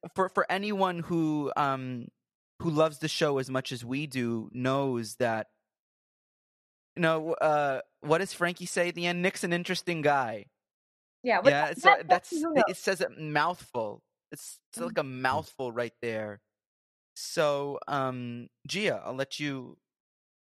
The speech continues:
Speaker 1: why don't you go ahead and, um, take the reins here?
Speaker 2: Sure. Well, yeah. So, and Aaron, I, I've talked to you about, about Nick too, just because, like, he's, he's, we know the least about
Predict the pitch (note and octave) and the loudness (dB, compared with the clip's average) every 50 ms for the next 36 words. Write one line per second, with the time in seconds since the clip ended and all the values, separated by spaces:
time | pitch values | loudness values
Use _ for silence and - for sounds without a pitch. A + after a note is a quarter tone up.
0 | _ _ _ _ _ _ _ _ _ _ C3+ C3+ C3 - C3+ A#2 C3 C3 B2+ A#2+ | _ _ _ _ _ _ _ _ _ _ -10 -8 -8 -8 -2 0 2 2 2 2
1 | B2 A#2+ A#2 A2 G#2+ G#2+ G#2 G2+ G#2+ G#2 G2+ G2+ G2 G2 - _ _ _ _ _ | 2 0 0 0 -2 -6 -6 -6 -6 -6 -6 -6 -10 -14 -16 _ _ _ _ _
2 | _ _ _ _ _ _ _ _ _ _ _ - - B2+ - - A#2 A2 A2 A2 | _ _ _ _ _ _ _ _ _ _ _ -10 -10 -10 -6 -4 -4 -2 -2 -4
3 | A2 G#2+ - - G#2 G2+ G2 G2+ - _ _ - - - - D#4+ F#4+ A4+ A#4 G#4 | -4 -8 -8 -10 -10 -10 -10 -12 -14 _ _ -12 -10 -4 2 4 6 8 8 8
4 | C#4+ - - - C#4+ E4 F4+ F4 - - C4 B3 D4 C#4 B3+ A3 F#3+ G3+ - - | 6 4 2 6 6 8 8 8 6 2 2 6 8 8 8 8 6 2 -4 0
5 | - D#4 D4+ C#4+ C4 B3+ - - C#4+ D4 D4 D4 C#4+ C#4 - - C#4+ D#4+ E4 E4+ | 4 6 8 8 6 4 6 6 8 8 8 4 -2 -4 2 6 8 10 10 10
6 | D#4+ D#4 - D4+ D#4 D#4 E4 F4 E4 - - E4 D4+ D#4 D4+ C#4+ C4 A#3+ - - | 8 8 8 6 6 8 4 4 4 4 2 4 6 8 8 10 10 10 8 8
7 | C4+ B3+ A#3+ A#3 - A#3+ A#3+ A#3 A3+ - - - - D4 D4 C#4 C4+ A#3 A#3 B3 | 8 10 8 8 8 4 2 2 2 0 -4 -4 2 4 6 6 6 6 4 4
8 | B3+ B3 - D4 C4+ C4+ C#4 C4 B3 A#3+ A3+ G#3+ - - - - _ _ _ - | 0 2 0 -2 2 6 6 6 6 6 2 -2 -6 -12 -16 -18 _ _ _ 4
9 | A3+ - G3 F3+ - _ _ - B3+ - E4+ F4+ F#4 F#4 D#4 B3+ - - - _ | 4 6 6 2 -6 _ _ -8 -4 -2 0 0 2 2 0 -2 -4 -10 -20 _
10 | _ _ _ _ _ _ _ D4 - F4 G#4 G4+ F4 - - - _ _ _ D4 | _ _ _ _ _ _ _ -8 -2 0 -2 -2 -2 -8 -12 -18 _ _ _ 4
11 | F4+ G4+ F#4 G4+ G#4 G#4 - - A4+ G4+ D4 C4 D4 D4 D4+ - - - - - | 4 8 10 10 8 8 8 6 6 6 6 2 2 2 2 0 -4 2 6 6
12 | C4+ A3+ G3 - G#3 G3 G3+ G3+ G3 - - | 6 6 8 6 8 8 8 8 6 4 -4